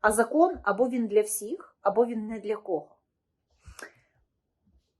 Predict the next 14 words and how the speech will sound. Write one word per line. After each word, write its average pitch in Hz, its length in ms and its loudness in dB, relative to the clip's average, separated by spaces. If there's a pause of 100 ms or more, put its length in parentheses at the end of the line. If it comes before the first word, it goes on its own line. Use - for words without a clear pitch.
(400)
Поширте, 320 360 4
будь 226 160 -2
ласка, 254 260 0
це - 160 -8
відео, 185 400 -6
підписуйтесь, 208 1080 -2
залишайте 208 540 0
в - 100 -16
ком-, - 420 -8
коментарі. 196 600 -4
Е, 160 920 -10
я 202 100 0
не 208 100 -6
знаю, 151 580 -10